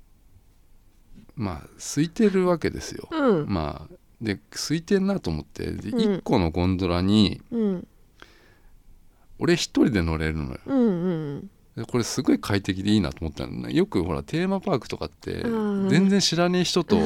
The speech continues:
Speaker 2: <laughs> 相席みたいな。
Speaker 1: 相席でゴンドラの
Speaker 2: うん。
Speaker 1: 恥ずかしいから嫌だから、
Speaker 2: ちょっとね、気まずいよね。うん。
Speaker 1: あ、すげえラッキーだなと思って、
Speaker 2: う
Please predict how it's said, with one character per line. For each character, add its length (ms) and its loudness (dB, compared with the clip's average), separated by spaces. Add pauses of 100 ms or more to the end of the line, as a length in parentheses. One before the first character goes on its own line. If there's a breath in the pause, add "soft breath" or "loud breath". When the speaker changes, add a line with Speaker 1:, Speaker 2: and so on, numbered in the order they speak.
(120)
Speaker 2:
<laughs> 200 0
相 220 0
席 280 -2
み 60 0
た 100 2
い 40 4
な。 60 4
Speaker 1:
相 200 0
席 80 0
で 80 4
ゴ 160 4
ン 60 4
ド 100 6
ラ 60 8
の 180 8
Speaker 2:
う 20 2 (100)
ん。 80 -12 (280)
Speaker 1:
恥 220 -2
ず 80 -6
か 100 0
し 140 0
い 40 -2
か 140 -2
ら 80 -2
嫌 140 0
だ 20 0
か 60 2
ら、 60 0
Speaker 2:
ち 40 -6
ょ 0 -
っ 40 -2
と 40 2
ね、 60 2
気 120 4
ま 60 0
ず 140 -2
い 20 -4
よ 80 -6
ね。 220 -8 (120)
う 100 -2
ん。 80 0
Speaker 1:
あ、 20 -2
す 220 -8
げ 80 -2
え 100 -4
ラ 140 -6
ッ 20 -20 (100)
キ 120 -4
ー 20 -4
だ 100 -4
な 140 -4
と 80 -6
思 80 -2
っ 20 -10
て、 80 0 (220)
Speaker 2:
う 60 6